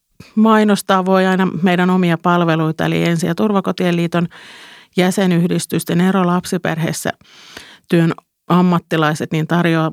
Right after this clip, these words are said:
maksutonta keskustelutukea vanhemmille, joko sitten yksilöittäin tai sinne voi vanhemmat mennä yhdessäkin. Ja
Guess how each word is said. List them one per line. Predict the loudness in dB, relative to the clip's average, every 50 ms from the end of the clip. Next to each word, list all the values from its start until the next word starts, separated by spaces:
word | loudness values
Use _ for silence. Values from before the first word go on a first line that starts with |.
| -4
maksutonta | -2 -2 -2 -2 -2 -4 -4 -2 -2 -2 -2 -2 -4
keskustelutukea | -4 -4 -4 -4 -6 -8 -10 -10 -8 -6 -6 -6 -6 -6 -8 -10 -8 -6 -6 -4 -4
vanhemmille, | -2 -2 -2 -2 0 -2 -2 -2 -2 -2 -2 -2 -2
joko | -2 -4 -4 -4 -4 -4 -4
sitten | -4 -4 -4 -4 -2 -2
yksilöittäin | -2 -4 -4 -4 -4 -2 -2 -2 -4 -4 -2 -2 -2 -2 0
tai | -2 -2 -2
sinne | -2 -2 -2 -2 -2
voi | 0 -2 -2 0
vanhemmat | 0 0 0 0 0 -2 -2 -2
mennä | -4 -2 -2 -2 0
yhdessäkin. | 0 0 0 -2 -2 -4 -6 -6 -8 -8 -4 -4 -4 -2 -2
Ja | -4 -4